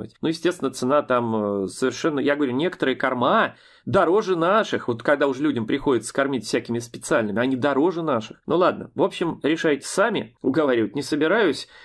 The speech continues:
Э, естественно, просто жалею, что люди ещё так, многие неразумные.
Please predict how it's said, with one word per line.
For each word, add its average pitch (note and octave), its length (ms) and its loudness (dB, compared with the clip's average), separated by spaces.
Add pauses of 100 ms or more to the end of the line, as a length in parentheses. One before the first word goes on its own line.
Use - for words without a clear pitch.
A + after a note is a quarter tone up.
(200)
Э, A#2+ 420 2
естественно, F3 480 -2
просто D#3 300 -2
жалею, E3 400 2
что C#3 240 0
люди D3 280 0
ещё C3 280 -2
так, D#3+ 320 0 (300)
многие C3+ 640 -2
неразумные. C3 720 0